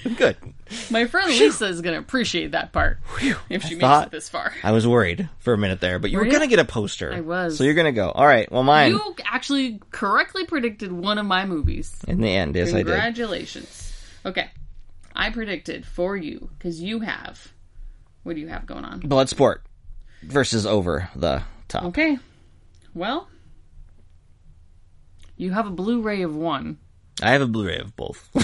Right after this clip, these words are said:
Speaker 2: I know.
Speaker 1: <laughs>
Speaker 2: Um,
Speaker 1: Which
Speaker 2: and
Speaker 1: is
Speaker 2: you have
Speaker 1: hard.
Speaker 2: a Blu-ray of another is what I was gonna say.
Speaker 1: Uh, of the four of the, of my final four,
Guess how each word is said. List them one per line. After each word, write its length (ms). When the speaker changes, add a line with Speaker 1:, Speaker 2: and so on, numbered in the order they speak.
Speaker 2:
I 100
know. 800
Speaker 1:
<laughs> 80
Speaker 2:
Um, 280
Speaker 1:
Which 180
Speaker 2:
and 60
Speaker 1:
is 60
Speaker 2:
you 40
have 100
Speaker 1:
hard. 160
Speaker 2:
a 40
Blu-ray 320
of 100
another 320
is 100
what 120
I 80
was 100
gonna 180
say. 320
Speaker 1:
Uh, 200
of 240
the 160
four 260
of 80
the, 100
of 120
my 100
final 300
four, 320